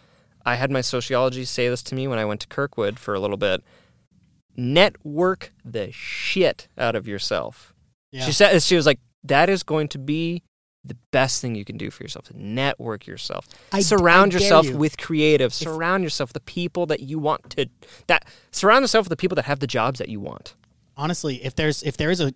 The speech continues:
Speaker 2: creative that's listening to this that feels like they don't have, you know,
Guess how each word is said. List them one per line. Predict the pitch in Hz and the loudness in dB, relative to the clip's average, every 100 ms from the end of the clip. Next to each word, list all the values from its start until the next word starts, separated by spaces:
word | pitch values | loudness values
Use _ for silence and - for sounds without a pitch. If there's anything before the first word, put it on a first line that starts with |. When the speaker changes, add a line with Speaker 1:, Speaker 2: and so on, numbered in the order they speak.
| - | -8
Speaker 2:
creative | - 156 143 131 113 _ _ _ | -4 0 0 -2 -6 _ _ _
that's | 135 - | -12 -8
listening | 143 151 127 | -6 -6 -6
to | 120 | -6
this | 113 - | -6 -10
that | 123 | -10
feels | 139 131 | -6 -4
like | 123 117 | -4 -6
they | 123 | -8
don't | 120 113 | -8 -6
have, | 120 110 101 _ _ _ | -8 -8 -14 _ _ _
you | 123 | -6
know, | 113 107 | -6 -6